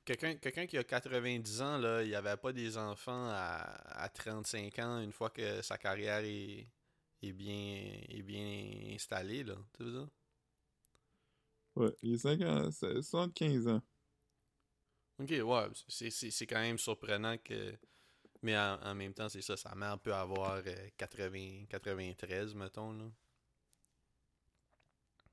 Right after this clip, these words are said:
Speaker 2: Ouais.
Speaker 1: Ah, ouais.
Speaker 2: Euh, sa mère a cent ans. Ah, mais elle est
Speaker 1: Ouf.
Speaker 2: morte. Euh, oh,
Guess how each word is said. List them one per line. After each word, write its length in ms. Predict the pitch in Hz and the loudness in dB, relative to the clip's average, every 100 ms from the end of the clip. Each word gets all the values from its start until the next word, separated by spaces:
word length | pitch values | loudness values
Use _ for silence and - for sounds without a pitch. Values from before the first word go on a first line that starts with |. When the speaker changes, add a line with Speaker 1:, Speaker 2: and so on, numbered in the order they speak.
| _ _ _ _ _ _ _ | _ _ _ _ _ _ _
Speaker 2:
Ouais. 260 | 135 117 120 - _ _ _ _ _ _ _ _ _ _ | -2 0 0 -4 _ _ _ _ _ _ _ _ _ _
Speaker 1:
Ah, 260 | 143 139 90 - | -2 -2 -2 -6
ouais. 140 | 110 131 _ _ _ _ _ _ _ _ - | -10 -10 _ _ _ _ _ _ _ _ -2
Speaker 2:
Euh, 80 | 120 | -2
sa 160 | 123 120 | 4 6
mère 180 | 135 123 | 8 10
a 120 | 98 | 8
cent 340 | - 135 113 | 8 4 6
ans. 120 | 120 120 _ _ _ _ _ _ _ _ _ _ - | 4 4 _ _ _ _ _ _ _ _ _ _ 2
Ah, 60 | |
mais 120 | 120 107 | 8 10
elle 20 | |
est 20 | |
Speaker 1:
Ouf. 60 | 110 | 10
Speaker 2:
morte. 320 | 123 - - | 6 4 2
Euh, 180 | 101 98 - | 4 2 0
oh, 160 | 107 | 0